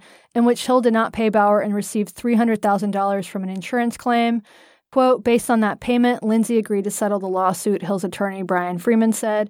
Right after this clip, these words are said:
"Now that the lawsuit is over, Lindsay looked forward to helping others." And Ethan Strauss also wrote a good, a good post about the media coverage of this event, and he pointed out that The Athletic's piece about this, in Ethan's word, words, quote, "offers the most vague description possible." Here's a quote from their piece.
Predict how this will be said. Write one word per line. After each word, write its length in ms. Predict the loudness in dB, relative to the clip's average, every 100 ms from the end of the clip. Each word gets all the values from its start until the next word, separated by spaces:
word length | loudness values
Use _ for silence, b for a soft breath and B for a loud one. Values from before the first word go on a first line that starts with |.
| b b b
"Now 180 | 0 2
that 120 | 2
the 80 | 2
lawsuit 360 | 2 2 0 -2
is 160 | -2
over, 360 | -4 -4 -2 -2
Lindsay 340 | 0 0 0
looked 140 | -2 -4
forward 380 | -4 -2 -2
to 100 | -2
helping 340 | -4 -2 -4 -2
others." 560 | 0 2 2 0 -2 -10 B B B B B
And 100 | -2
Ethan 320 | 0 2 2
Strauss 420 | 0 2 2 2 0
also 320 | -2 0 0
wrote 200 | 0 0
a 80 | -2
good, 220 | -2 -2 -6 -8
a 120 | -4
good 160 | -2 -2
post 260 | -2 -2
about 220 | -2 -4 0
the 80 |
media 320 | 0 2 2 0
coverage 340 | 0 0 -2
of 100 | -2
this 200 | -2 -2
event, 320 | -2 0 -2
and 80 | 0
he 100 | 0
pointed 400 | 0 2 2 2
out 200 | 2 2
that 160 | 0 0
The 100 | 0
Athletic's 460 | 0 0 -2 -2
piece 240 | -2 -2 0
about 280 | 0 -2 -2
this, 320 | -2 -2 -2
in 140 | -2
Ethan's 340 | 0 0 0 0
word, 380 | 0 0 -2 -10 b b
words, 480 | 2 2 0 -4 b b
quote, 280 | -2 2 4
"offers 380 | 4 4 4 2
the 80 | 4
most 220 | 4 4
vague 300 | 2 4 2
description 520 | 0 -2 -2 0 -2
possible." 540 | 0 0 -2 -2 -2 0
Here's 220 | 0 0
a 60 | -2
quote 220 | -2 -2
from 100 | -6
their 140 | -8
piece. 440 | -2 0 0 -2